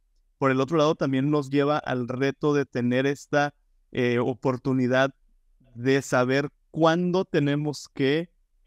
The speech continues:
buscar una segunda o una tercera fuente de información y, eh, que adicionalmente, pues, entendamos también que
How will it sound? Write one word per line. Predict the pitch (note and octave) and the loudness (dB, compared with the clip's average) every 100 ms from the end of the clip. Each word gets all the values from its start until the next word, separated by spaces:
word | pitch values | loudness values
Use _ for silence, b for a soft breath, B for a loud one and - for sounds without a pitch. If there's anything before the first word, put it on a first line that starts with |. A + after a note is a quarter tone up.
| - | -12
buscar | C#3+ C#3+ C3 - C3+ | -2 -2 -2 2 2
una | D3+ D3+ | 4 2
segunda | - B2+ C3 - D3 D3+ D#3 - | 0 -2 -2 -6 -2 0 0 0
o | C3 | -2
una | C3 C#3 | 0 0
tercera | - A#2 - B2+ C3 | -2 -4 -2 0 0
fuente | - C3 B2+ C3+ | -2 -4 -2 -2
de | B2+ | -2
información | B2+ D3 C#3 D3+ D3+ - E3+ F3 - _ _ _ - | -2 -2 -2 0 -2 2 2 0 -6 _ _ _ -2
y, | D#3 | 2
eh, | D#3+ - _ - | 2 0 _ 0
que | D#3 | 2
adicionalmente, | D#3 D3+ D3+ D3+ D3+ D#3 E3+ | 4 0 0 0 0 -2 -4
pues, | D#3 D3+ | -4 -4
entendamos | C3 C3 A#2+ C3 C#3+ - | -4 -2 0 0 -2 -2
también | C3 B2 C3 A#2+ | -2 0 -2 -4
que | C3+ C3+ | -2 0